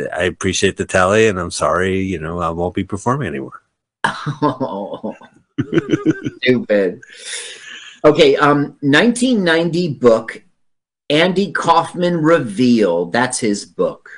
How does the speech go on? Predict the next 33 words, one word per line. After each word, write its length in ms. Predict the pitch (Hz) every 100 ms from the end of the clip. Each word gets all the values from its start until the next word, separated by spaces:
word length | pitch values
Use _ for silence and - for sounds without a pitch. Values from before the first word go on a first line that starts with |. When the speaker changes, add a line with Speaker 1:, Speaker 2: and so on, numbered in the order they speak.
| _ _ _ -
Speaker 1:
Okay. 340 | 127 - 80 - _ _ _ _ _ _ - -
That's 220 | 117 107
Tony 200 | - 110
Clifton's 400 | - 107 - 71
book. 320 | - 71 - - _ _ _ _ _ _
Uh, 220 | - 101
Bob 300 | 78 - 104
Speaker 2:
Uh, 220 | 143 107
Speaker 1:
Zamuka's 200 | 107 92
book. 280 | - - - _ -
Speaker 2:
Bob 400 | 127 127 123 110
Zamuka. 720 | 104 127 123 117 107 110 104
Bob 220 | 135 165
Zamuka 420 | 190 190 180 170
wrote 240 | 143 143
the 80 | 139
Kaufman 560 | 127 135 131 131 131 127
and 140 | 117
Z-, 300 | 107 - - - - _ _
wro-, 280 | 120 123 -
wrote 400 | 131 156 185 175
that 280 | 165 165 - _
Kaufman 640 | - 214 247 269 - 165
and 160 | 135 123
Zamuda 480 | 117 123 120 123 139
had 220 | 139 -
pitched 400 | 147 - - - _ _ -
the 60 |
screenplay 520 | 123 - 147 143 143 127
of 100 | 123
Kaufman's 840 | 123 120 - _ 135 120 117 -
The 120 | 123
Tony, 440 | - 117 117 151